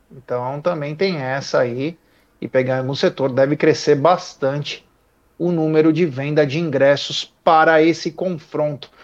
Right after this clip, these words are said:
O Celso Morila falou se o Fla vence o Al Bilal. Eu espero que não, né? Eu espero que não.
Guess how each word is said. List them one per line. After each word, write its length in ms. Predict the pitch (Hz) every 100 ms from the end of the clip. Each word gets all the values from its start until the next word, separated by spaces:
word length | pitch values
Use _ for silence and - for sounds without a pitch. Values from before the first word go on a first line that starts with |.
| - _
O 160 | - 139
Celso 340 | - 156 165
Morila 380 | 156 151 170 165
falou 260 | 160 160 160
se 160 | -
o 140 | 170 147
Fla 320 | - 156 170
vence 380 | 147 160 151 156
o 100 | 151
Al 160 | 160
Bilal. 540 | 156 165 147 135 123 _ _ _ -
Eu 160 | 175
espero 360 | 262 - 139 160
que 140 | - 415
não, 260 | 202 165
né? 260 | 139 151 151 _ _ _ -
Eu 120 | 170
espero 460 | - - 139 170
que 160 | 180 330
não. 300 | 269 160